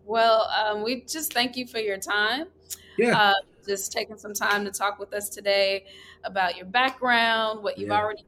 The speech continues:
Speaker 1: put out, your accomplishments so far. Um, I believe that list is only gonna continue to grow.
Speaker 2: Thank
Speaker 1: Um,
Speaker 2: you.
Speaker 1: you clearly put in the work and the time. Um, one last question I forgot to
Speaker 2: Yeah.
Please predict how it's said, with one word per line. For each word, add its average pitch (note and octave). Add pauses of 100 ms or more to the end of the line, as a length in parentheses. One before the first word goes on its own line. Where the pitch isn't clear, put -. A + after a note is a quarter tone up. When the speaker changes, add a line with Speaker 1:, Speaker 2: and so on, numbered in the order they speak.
Speaker 1:
put G#3+
out, G3+ (260)
your F#3+
accomplishments A3
so G3+
far. G3 (100)
Um, F#3 (360)
I -
believe G3+
that G3
list G#3
is F#3
only G3+
gonna F#3+
continue G3
to F#3
grow. G3 (480)
Speaker 2:
Thank F3+
Speaker 1:
Um, F3+
Speaker 2:
you. F#3+
Speaker 1:
you - (140)
clearly B3+
put G#3+
in F#3+
the F3
work F#3+
and F3+
the E3+
time. F#3+ (480)
Um, F#3
one C4+
last -
question A3+
I F3+
forgot A3
to -
Speaker 2:
Yeah. G3+